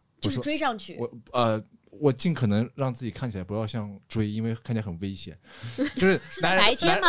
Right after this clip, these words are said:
Speaker 2: 男，白天，白天。
Speaker 1: <laughs> 有人很多的地方吗？
Speaker 2: 人很多，但是
Speaker 1: 啊，OK。
Speaker 2: 仍然后面有个人突然朝你冲过来，是一个看起来很，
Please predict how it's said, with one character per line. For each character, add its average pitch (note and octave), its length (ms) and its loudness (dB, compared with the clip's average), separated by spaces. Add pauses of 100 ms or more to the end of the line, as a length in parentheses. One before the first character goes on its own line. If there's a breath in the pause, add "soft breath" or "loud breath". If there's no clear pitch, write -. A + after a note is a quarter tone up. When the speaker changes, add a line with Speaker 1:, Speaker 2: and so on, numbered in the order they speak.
(160)
Speaker 2:
男， C4+ 100 -4
白 - 200 4
天， - 240 2
白 G2 180 0
天。 F#2+ 200 -2
Speaker 1:
<laughs> C4 120 -2
有 A#3+ 180 0
人 B3+ 240 -6
很 C#4+ 100 -12
多 G#3 100 -8
的 B3+ 60 -8
地 B3+ 100 -8
方 C#3+ 80 -4
吗？ B2 80 -6
Speaker 2:
人 C#3 200 6
很 B2 160 4
多， G#2+ 240 0
但 D3 180 2
是 D#3 180 -2
Speaker 1:
啊， D3 120 4
OK。 C#3+ 160 -4
Speaker 2:
仍 D3 120 2
然 F3+ 120 4
后 F3 100 2
面 F#3 80 6
有 D#3 60 6
个 C#3+ 80 4
人 D3 80 2
突 C3 80 -4
然 C#3 120 4
朝 D#3 200 -2
你 D3 80 -2
冲 F3 240 2
过 E3+ 80 4
来， B2 120 4
是 D#3 160 0
一 C#3+ 60 -2
个 D3+ 140 4
看 - 240 -6
起 D3 60 0
来 - 40 0
很， C#3+ 180 0